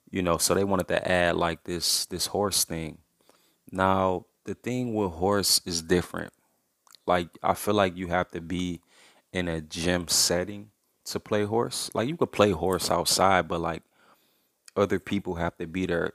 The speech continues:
And I feel like horse isn't something that you can really, you can't really stream horse. Like, because you, you, you, you, both people have to be there, or whoever playing the game, like, you have to be in the same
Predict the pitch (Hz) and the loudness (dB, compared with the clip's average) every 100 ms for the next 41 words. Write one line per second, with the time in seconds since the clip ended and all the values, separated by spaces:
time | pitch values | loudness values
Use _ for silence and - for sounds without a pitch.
0 | - 90 - 92 90 85 90 98 - - | -6 -6 -2 0 0 2 2 4 4 0
1 | 90 87 82 - 90 85 - 87 82 82 | -2 -4 -2 0 0 -4 -8 -6 -6 -6
2 | - 90 - 85 80 90 90 90 87 85 | -8 -10 -8 -8 -6 -4 -2 -2 -2 -6
3 | 80 - - - - - _ _ _ - | -10 -16 -20 -20 -20 -20 _ _ _ -20
4 | - 101 131 117 110 110 92 - - 104 | -16 -6 -2 -2 -2 -4 -2 -4 0 0
5 | 107 85 82 82 - - - _ _ _ | 2 0 -2 -4 -4 -8 -8 _ _ _
6 | _ _ _ - 90 87 87 87 85 - | _ _ _ -2 0 0 -2 -2 -2 -4
7 | 92 98 98 - - - 101 90 104 104 | -8 -10 -10 -14 -20 -12 -10 -8 -8 -10
8 | _ _ - 110 107 - 113 104 95 87 | _ _ -8 -4 -4 -6 -8 -6 -4 -2
9 | 90 - 80 92 85 82 85 85 90 101 | -4 -6 -6 -2 -2 -2 -4 -4 0 2
10 | 90 - 95 90 85 95 92 87 _ 92 | 0 -2 0 0 2 2 0 -6 _ -6
11 | 87 92 95 - 85 92 90 87 - - | -6 -4 -4 -4 -8 -4 -4 -2 2 2
12 | 90 90 87 82 | 2 -2 -4 -10